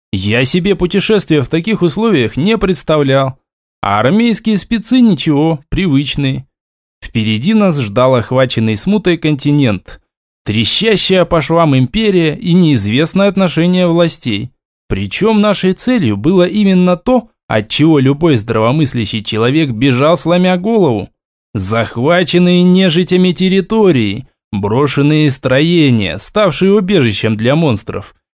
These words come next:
и вообще разнообразное имущество, которое местные не сумели удержать в руках.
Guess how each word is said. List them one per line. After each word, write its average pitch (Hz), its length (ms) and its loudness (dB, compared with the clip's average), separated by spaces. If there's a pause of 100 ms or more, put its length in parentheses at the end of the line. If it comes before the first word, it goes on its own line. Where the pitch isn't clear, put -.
и 247 120 2
вообще 202 640 0
разнообразное 127 920 0
имущество, 170 520 0
которое 135 460 0
местные 160 340 0
не 110 140 0
сумели 165 400 0
удержать 110 520 -2
в 117 40 -4
руках. 107 460 -4